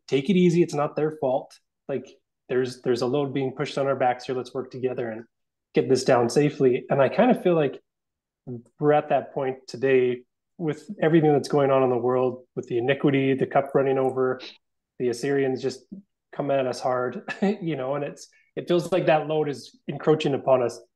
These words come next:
fast and hard. And we're going down that hill, and it's like, all right, we could, we can curse God and die, or we can start cursing each other and fall apart like pieces, it, it, like glass, or, you know, we can calm down,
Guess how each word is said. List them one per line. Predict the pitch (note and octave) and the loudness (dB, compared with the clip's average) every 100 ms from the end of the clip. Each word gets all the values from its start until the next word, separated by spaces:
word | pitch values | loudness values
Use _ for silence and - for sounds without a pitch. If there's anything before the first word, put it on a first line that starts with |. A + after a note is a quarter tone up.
| - | -6
fast | C3+ C#3 - | -2 -2 -4
and | C3+ | -6
hard. | G#2+ B2+ A2+ G#2+ - _ _ _ - | -4 -2 0 -2 -10 _ _ _ -6
And | B2+ | 0
we're | C3 | 2
going | C#3+ | 4
down | C#3 C3+ | 4 4
that | C3 B2+ | 2 0
hill, | - C3+ C#3+ | 0 2 2
and | B2+ | 0
it's | A#2+ | -2
like, | C3+ B2+ - _ _ _ _ - | -2 -2 -6 _ _ _ _ 0
all | D3+ | 0
right, | C#3 | 2
we | E3+ | 0
could, | F3 C#3 - _ | 0 -2 -6 _
we | E3+ | -4
can | F3 D3 | -2 -2
curse | - D#3 D#3 | 0 0 0
God | D3+ D3 | 2 2
and | C3 | 0
die, | A2+ A2+ | -4 -2
or | D3 | -2
we | C3 | -6
can | - F3+ | -8 -8
start | C3 A#2+ | -8 -6
cursing | - D3 - C3+ | -4 -4 -4 -6
each | C3 | -4
other | B2+ C#3 | 0 2
and | A#2 G#2 | 2 -4
fall | - B2+ B2+ | 0 2 2
apart | C3 D#3 C3 | 2 0 0
like | - | -10
pieces, | - C#3+ - G3 G3 | -10 -10 -6 -2 0
it, | D#3+ A3+ | 0 4
it, | F#3 D#3+ | 4 4
like | C3+ | 0
glass, | C3+ B2 D#3 F#3+ - _ _ _ _ - | 2 4 4 0 -4 _ _ _ _ 0
or, | D#3 D3 C#3+ | 4 4 2
you | D#3 F3+ | 0 0
know, | D#3+ | 2
we | C#3+ | 0
can | D3+ C#3 - | -2 -6 -2
calm | A#2+ D#3+ | 0 2
down, | D3 C3 C#3 | 2 2 0